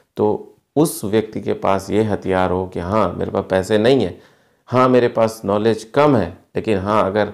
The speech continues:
स-, ये वीडियो मैंने देख लिया है तो मैं बिज़नेस कर सकता हूँ, मैं लाख, डेढ़ लाख रुपए महीना कमा सकता हूँ। ना पैसे की ज़रूरत है, ना मशीन की ज़रूरत है, ना किसी चीज़ की ज़रूरत है। ज़रूरत है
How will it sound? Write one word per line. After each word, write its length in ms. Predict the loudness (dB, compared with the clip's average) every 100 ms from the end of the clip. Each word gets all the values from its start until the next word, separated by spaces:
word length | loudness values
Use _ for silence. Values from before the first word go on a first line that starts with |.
| -12 -20 -20 _
स-, 340 | -16 -16 -16 -6
ये 240 | 0 4 4
वीडियो 340 | 4 6 6
मैंने 240 | 6 4
देख 300 | 2 2 0
लिया 220 | 0 0 0
है 80 |
तो 140 | -2 -4
मैं 220 | -4 -4
बिज़नेस 360 | -6 -6 -8 -4
कर 160 | -2
सकता 380 | -2 -4 -6 -6
हूँ, 260 | -4 -6 -10 -18 _ -6
मैं 80 | -2
लाख, 260 | 2 0
डेढ़ 260 | 0 -2 -2
लाख 240 | -2 -6 -8
रुपए 240 | -8 -6
महीना 360 | -4 -4 -4 -6
कमा 320 | -4 0 0
सकता 360 | 0 -8 -16 -16
हूँ। 120 | -16 -20 _ _ -20 -20 _ -14
ना 60 | -6
पैसे 300 | -6 -4 -4
की 100 | -4
ज़रूरत 260 | -6 -6 -8
है, 60 |
ना 60 | -10
मशीन 360 | -10 -6 -6 -6
की 80 | -6
ज़रूरत 300 | -6 -8 -10
है, 40 |
ना 80 | -14
किसी 240 | -12 -14
चीज़ 240 | -12 -12 -8
की 80 |
ज़रूरत 300 | -6 -6 -12
है। 80 | -16 -20 -20 _ 2
ज़रूरत 360 | 4 6 4
है 120 | 2